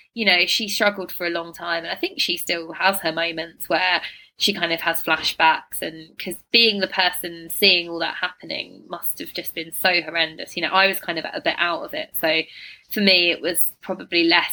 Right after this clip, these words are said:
vivid than to her. Like she says, she kind of has very specific, vivid memories of, of that time. Um, and yeah, I mean, running and exercise have, have always helped her 'cause, as I said, she's always been quite sporty. And so it's one of,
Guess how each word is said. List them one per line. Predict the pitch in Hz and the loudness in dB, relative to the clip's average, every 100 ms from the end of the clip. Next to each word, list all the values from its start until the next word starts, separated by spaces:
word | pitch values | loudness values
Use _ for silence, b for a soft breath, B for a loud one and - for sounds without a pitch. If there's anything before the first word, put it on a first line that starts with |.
| - | 2
vivid | 175 170 170 170 - | 2 2 -2 -4 -6
than | 180 170 165 | -4 -6 -6
to | - | -8
her. | - 180 165 165 | 2 4 4 2
Like | 170 - | 0 0
she | - 170 | -2 0
says, | - 170 | 0 2
she | - 170 | 0 -2
kind | - 160 | -4 -6
of | 165 - b b b | -6 -8 b b b
has | - 175 | -2 0
very | 180 - | 0 -2
specific, | - - 196 - - 170 - | -2 0 2 0 2 0 2
vivid | 175 165 165 170 | 0 2 0 2
memories | 170 160 156 156 160 | 0 0 -4 -4 -6
of, | 165 165 - - - | -6 -8 -8 -12 -8
of | - - | -6 -4
that | 151 - | -4 -4
time. | - 170 - 165 - - | -6 -4 -4 -6 -8 -2
Um, | 165 160 165 160 - - - - _ - - | 0 0 -2 -14 -20 -20 -20 -20 _ -16 -4
and | 190 185 | -2 2
yeah, | 202 185 160 | 4 6 6
I | 170 | 4
mean, | 190 190 | 2 4
running | 208 220 208 202 202 B B - | 4 6 4 2 -4 B B 0
and | 180 | 2
exercise | 175 - - 165 170 | 2 -2 -2 0 0
have, | - - | -4 -8
have | - 190 | -2 2
always | 185 175 170 | 4 2 2
helped | - 156 - | 2 0 -2
her | 165 165 - | -4 -4 -4
'cause, | 170 | -2
as | 170 | -2
I | 160 | -2
said, | 160 165 | -4 -2
she's | - 165 | -2 0
always | 165 170 | 0 -2
been | 170 175 | -4 -6
quite | 160 165 - | -6 -6 -6
sporty. | 165 165 - 180 | -6 -6 -6 -6
And | 170 | -6
so | - 165 | 0 0
it's | 165 - | 0 -2
one | - 170 165 | -4 -2 -2
of, | 165 | -4